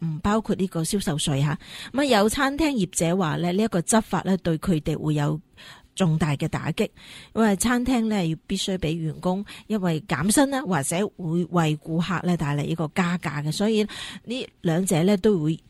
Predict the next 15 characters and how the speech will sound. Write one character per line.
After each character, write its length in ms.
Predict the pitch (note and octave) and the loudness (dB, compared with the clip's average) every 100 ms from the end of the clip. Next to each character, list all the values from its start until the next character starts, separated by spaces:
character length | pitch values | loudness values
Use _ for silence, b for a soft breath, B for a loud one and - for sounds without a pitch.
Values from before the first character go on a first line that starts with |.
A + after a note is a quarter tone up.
| - - _ _ | -20 -20 _ _
呢 80 | F3+ | -2
個 280 | F3+ D#3 C#3+ | 2 0 0
對 180 | E3+ D#3 | -2 -2
業 180 | D#3+ D3+ | -2 -4
者 220 | - C3+ | -4 -4
都 120 | D#3 F#3 | 0 2
有 160 | D#3 | 0
負 420 | D3 - - D#3+ | -2 -12 -6 -6
面 220 | C3+ D3+ E3+ | -4 -2 -2
嘅 120 | D3+ | 0
衝 280 | G#3 G3+ F#3+ | 0 0 0
擊 100 | F#3 | -4
咁 240 | D3 E3+ | -2 0
話 220 | D#3+ C3 | 0 -2
嘅。 100 | D3+ | -6